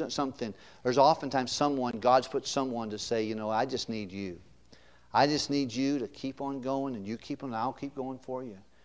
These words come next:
We must attempt great things for God. What's another thing we can do? What's a blessing? I think we further our opportunities. We further, you know, and we meet other great friends. You know, from Jonathan's decision, he would eventually meet David.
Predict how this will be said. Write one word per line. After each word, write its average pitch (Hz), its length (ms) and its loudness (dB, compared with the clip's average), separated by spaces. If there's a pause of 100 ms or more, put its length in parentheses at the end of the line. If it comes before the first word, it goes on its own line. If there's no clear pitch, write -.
(440)
We 127 120 2
must 143 240 0
attempt 151 380 -4
great 120 260 0
things 117 180 -8
for - 140 -10
God. 104 340 -2
What's 202 180 2
another 220 120 2
thing 185 180 -2
we 165 100 -4
can 143 200 -2
do? 135 400 4 (300)
What's 185 200 6
a 151 60 8
blessing? 131 460 6
I 139 120 2
think 185 280 -2
we 143 100 0
further 156 500 8
our 120 120 10
opportunities. 120 1080 -4 (1200)
We 123 80 0
further, 151 320 8
you 165 100 0
know, 165 280 4 (340)
and 208 260 8
we 175 120 6
meet 170 480 2
other 165 340 0
great 156 360 -2
friends. 127 760 -12 (540)
You 190 80 6
know, 190 60 10
from 160 260 4
Jonathan's 220 560 6
decision, 135 560 2
he 135 160 0
would 131 120 2
eventually 127 560 0
meet 120 280 -4
David. 104 520 -6